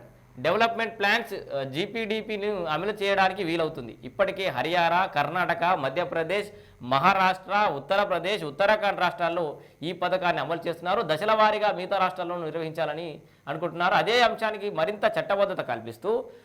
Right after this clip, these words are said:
ఆబాదీలకు ప్రత్యేక రికార్డులను నిర్వహించాలని తెలంగాణ ప్రభుత్వం సంకల్పించింది. ఇది,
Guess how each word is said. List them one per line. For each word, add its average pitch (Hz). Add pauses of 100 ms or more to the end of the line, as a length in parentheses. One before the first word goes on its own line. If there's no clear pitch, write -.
(140)
ఆబాదీలకు 220
ప్రత్యేక 220
రికార్డులను 202
నిర్వహించాలని 180
తెలంగాణ 175
ప్రభుత్వం 160
సంకల్పించింది. 147
ఇది, 143